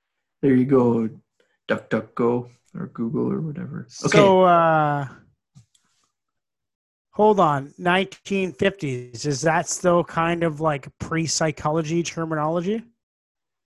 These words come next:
Speaker 2: Was that book
Speaker 1: I think that
Speaker 2: written
Speaker 1: book's a
Speaker 2: before?
Speaker 1: classic. Like, so a lot of this stuff, if maybe we're gonna end towards kinda, like, current psychology, and I think,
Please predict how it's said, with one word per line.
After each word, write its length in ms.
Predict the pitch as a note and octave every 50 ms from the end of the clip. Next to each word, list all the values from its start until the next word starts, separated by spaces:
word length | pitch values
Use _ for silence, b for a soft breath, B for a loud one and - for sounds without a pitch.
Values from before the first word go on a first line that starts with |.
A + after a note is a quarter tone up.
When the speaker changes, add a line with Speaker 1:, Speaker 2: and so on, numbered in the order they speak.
| _ _ _ _ _ _ _ _ _ _ _ _ _ _ _ _ _ _ _ _ _ _ _ _ _ _ _ _
Speaker 2:
Was 160 | - D3+ D3
that 260 | C#3+ E3+ E3 D#3 - _
book 260 | F3+ F3 E3+ - - D3 D3
Speaker 1:
I 60 | E3
think 180 | - F#3 F3+ F3
that 60 | F3
Speaker 2:
written 140 | D#3+ D#3+ -
Speaker 1:
book's 140 | - - -
a 60 | B2
Speaker 2:
before? 140 | - - -
Speaker 1:
classic. 500 | - A2+ - - - - - C#3+ - -
Like, 360 | C3 C3 - - - - _ b b b b b
so 360 | b - - E3+ D#3+ D3+ -
a 80 | - -
lot 260 | D#3 D3 D#3 D#3+ E3+
of 60 | E3+
this 140 | E3 D3+ -
stuff, 260 | - - C#3+ C#3 -
if 180 | C#3+ C3 - - - - _
maybe 420 | - D3+ D3+ C3+ D3 D#3+ E3 F#3 F3
we're 140 | D#3+ D#3+ D3
gonna 160 | D3+ E3+ E3
end 380 | D#3 - C3 B2+ C3 C#3 C#3 C3
towards 460 | - - C3+ B2+ B2+ B2 B2 A#2 -
kinda, 240 | - - A#2+ A#2 A2
like, 220 | A2 A2 A2 _
current 400 | - - A#2 A2+ G#2+ G2+ - -
psychology, 720 | - - G#2+ A2 - - F#2 - G#2+ A2 A2+ - B2 B2
and 120 | A2+ A2+ A2+
I 40 | A2
think, 420 | - - B2+ A#2+ A#2 A#2+ - _